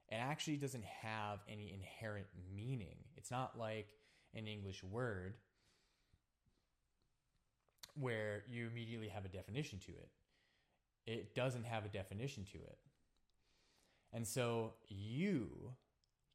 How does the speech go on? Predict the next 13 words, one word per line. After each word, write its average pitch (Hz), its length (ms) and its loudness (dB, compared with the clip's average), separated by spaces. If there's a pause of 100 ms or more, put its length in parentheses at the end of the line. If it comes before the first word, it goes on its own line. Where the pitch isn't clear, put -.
can 131 160 2
apply 139 1000 4
the 110 60 -2
meaning 107 920 2 (140)
you 95 180 -4 (120)
want 127 300 0
to 107 200 -4
it 95 200 -4
through 113 400 -4 (100)
intent. 92 640 -4
So - 180 -4
when 107 140 -2
you're 101 160 -2